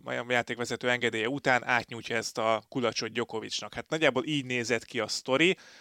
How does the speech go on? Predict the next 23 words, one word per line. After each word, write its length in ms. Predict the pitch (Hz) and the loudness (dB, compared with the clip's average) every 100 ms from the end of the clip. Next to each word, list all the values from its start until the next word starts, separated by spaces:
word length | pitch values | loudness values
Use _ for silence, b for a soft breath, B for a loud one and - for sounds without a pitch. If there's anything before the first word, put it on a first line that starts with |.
| b b b | b b b
de 120 | 123 | 0
miért 340 | 135 165 147 131 | 6 6 6 6
baj 220 | 135 120 | 6 6
ez, 180 | 107 110 | 4 -4
és 200 | 110 - | -6 -4
mi, 240 | 147 147 | -2 -2
mi 160 | 143 151 | 2 4
ezzel 300 | 135 123 131 | 6 6 6
a 100 | 131 | 6
gond? 380 | 135 113 104 - b b b - | 4 2 -2 -20 b b b -8
Ugye 260 | 117 123 | 2 6
alapvetően, 920 | 127 139 143 151 - 160 156 156 156 - _ _ _ | 6 6 6 2 2 6 8 6 2 -12 _ _ _
amennyit 480 | 160 175 160 139 | 4 6 4 0
én 200 | 156 160 | 2 2
ki 120 | 139 151 | 4 -2
tudtam 320 | 147 - 127 | 0 0 4
deríteni 420 | 139 143 139 131 | 4 4 2 0
itt 120 | 123 | -2
az 80 | 123 | 0
A 160 | 135 131 | 2 2
T 180 | 139 | 0
P 140 | 127 127 117 123 | -2 0 0 -2
szabályzatából, 1400 | 135 - 139 123 123 120 120 120 117 131 120 113 123 131 | -4 -2 2 6 6 6 2 -2 0 2 2 2 2 6